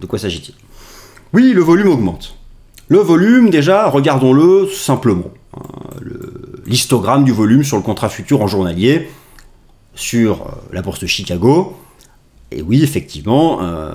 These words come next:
une telle amplitude d'histogramme n'a pas été vue depuis, eh bien, nous étions en bull run. Hein, donc c'est, il y a une rupture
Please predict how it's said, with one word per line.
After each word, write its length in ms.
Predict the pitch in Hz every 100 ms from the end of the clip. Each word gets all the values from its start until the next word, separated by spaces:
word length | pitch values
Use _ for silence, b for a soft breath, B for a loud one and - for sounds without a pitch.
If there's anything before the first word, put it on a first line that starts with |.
| -
une 140 | 82
telle 320 | 78 131 120 127
amplitude 540 | 113 127 113 135 113
d'histogramme 580 | 87 - 85 82 123 147
n'a 120 | 101
pas 180 | - 92
été 220 | 92 92
vue 160 | 92 143
depuis, 360 | 104 - 131
eh 40 | 147
bien, 200 | 113 165
nous 140 | 98
étions 360 | 87 - 147 139
en 60 |
bull 160 | 117 113
run. 140 | 76 - -
Hein, 60 | -
donc 140 | -
c'est, 240 | - 175 B B
il 40 | 143
y 40 |
a 20 |
une 140 | 190 139
rupture 800 | 196 196 - 220 208 139 78